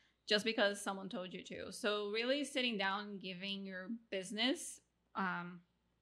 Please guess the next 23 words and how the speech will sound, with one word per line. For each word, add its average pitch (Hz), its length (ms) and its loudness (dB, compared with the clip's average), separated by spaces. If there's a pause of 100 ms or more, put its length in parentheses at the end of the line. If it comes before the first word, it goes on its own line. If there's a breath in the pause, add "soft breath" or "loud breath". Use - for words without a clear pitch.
(640)
an 208 140 4
audit. 190 480 6 (1200)
What 196 240 4
are 208 60 6
you, 214 300 0 (280)
the 247 80 -10
services 233 460 2
you're 202 100 -2
offering, 180 560 0 (520 soft breath)
team 254 180 8
members 208 400 2
you 190 60 -8
have, 190 300 0
clients 226 360 -2
you 196 80 -6 (100)
have, 175 220 2 (180)
marketing, 208 800 0 (840)
where 220 200 10
you're 240 140 6
showing 220 300 0
up, 208 240 4
your 190 80 -8
platforms, 208 840 -2